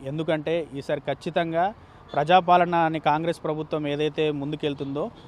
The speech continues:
ఆ ప్రజాపాలన సాగిస్తున్న ప్రభుత్వానికి మన డిమాండ్స్ వినిపించుకోవడానికి ఇది ఒక మంచి అవకాశము. ఆ, so, మన డిమాండ్స్ అన్నిటిని మనం గట్టిగా వినిపిద్దాం. ప్రతి ఒక్క కమ్యూనిటీ వాళ్ళ వాళ్ళ డిమాండ్స్ని హైలైట్గా పెట్టి,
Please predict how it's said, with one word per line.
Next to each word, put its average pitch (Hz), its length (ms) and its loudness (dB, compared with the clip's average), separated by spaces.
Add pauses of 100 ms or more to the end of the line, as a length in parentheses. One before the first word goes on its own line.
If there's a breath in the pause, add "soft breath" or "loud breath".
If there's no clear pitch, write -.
(140)
ఆ 139 60 2
ప్రజాపాలన 180 760 4
సాగిస్తున్న 160 520 0
ప్రభుత్వానికి 156 720 -2
మన 147 260 -2
డిమాండ్స్ 190 520 0
వినిపించుకోవడానికి 170 920 0
ఇది 165 80 0
ఒక 160 120 -2
మంచి 147 360 0
అవకాశము. 156 640 2 (600 loud breath)
ఆ, 139 40 -4
so, 185 220 0
మన 165 140 2
డిమాండ్స్ 175 460 0
అన్నిటిని 185 300 -2
మనం 175 300 0
గట్టిగా 180 260 2
వినిపిద్దాం. 160 440 -2
ప్రతి 151 340 0
ఒక్క 175 260 4
కమ్యూనిటీ 185 460 2
వాళ్ళ 165 280 4
వాళ్ళ 170 160 2
డిమాండ్స్ని 170 500 -4
హైలైట్గా 170 420 0
పెట్టి, 160 360 -2